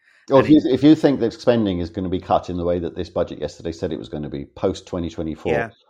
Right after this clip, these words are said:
Speaker 1: I've got some very cheap natural gas to sell you.
Speaker 2: <laughs>
Speaker 1: This,
Speaker 2: Okay.
Speaker 1: na-, I don't know if you've heard of a politician, famously went on, "I'm a celebrity, get me out of here." Not Matt Hancock, who's currently there at the moment, a woman called Nadine Dorris.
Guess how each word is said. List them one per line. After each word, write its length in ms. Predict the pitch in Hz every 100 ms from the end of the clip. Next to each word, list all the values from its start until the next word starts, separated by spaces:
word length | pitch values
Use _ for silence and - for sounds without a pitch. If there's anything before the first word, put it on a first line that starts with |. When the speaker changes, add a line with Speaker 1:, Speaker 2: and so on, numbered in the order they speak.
| -
Speaker 1:
I've 140 | 104
got 180 | 104 -
some 160 | 107 98
very 280 | 107 104
cheap 320 | - - 90 85
natural 320 | 90 - 87
gas 260 | 82 73 -
to 100 | 73
sell 200 | 82 67
you. 140 | 67 - _ _ _
Speaker 2:
<laughs> 240 | 143 165 165 - _ - 127 _ - 98 _ - 107 _ - - _ - - - -
Speaker 1:
This, 180 | -
Speaker 2:
Okay. 220 | - 107 131
Speaker 1:
na-, 420 | 165 156 135 -
I 80 | 135
don't 160 | 147 185
know 60 |
if 60 | 151
you've 120 | 139
heard 160 | 143 131
of 80 |
a 80 | 120
politician, 580 | 120 113 107 98 82 78
famously 520 | - 135 139 127 123
went 260 | 110 107 104
on, 260 | 98 95 -
"I'm 180 | 101 101
a 60 |
celebrity, 580 | 95 92 92 85 80 90
get 200 | 82 82
me 100 | 85
out 160 | 78 78
of 100 | -
here." 220 | 69 62
Not 240 | - 131 110
Matt 220 | 98 -
Hancock, 440 | 73 65 69 - -
who's 160 | 87
currently 360 | - 85 73 76
there 200 | 78 73
at 80 | -
the 80 | 76
moment, 380 | 69 65 - _ 78 - 82
a 80 |
woman 320 | 87 110 110 101
called 240 | 92 87
Nadine 400 | 95 92 87 85
Dorris. 540 | 76 67 60 - -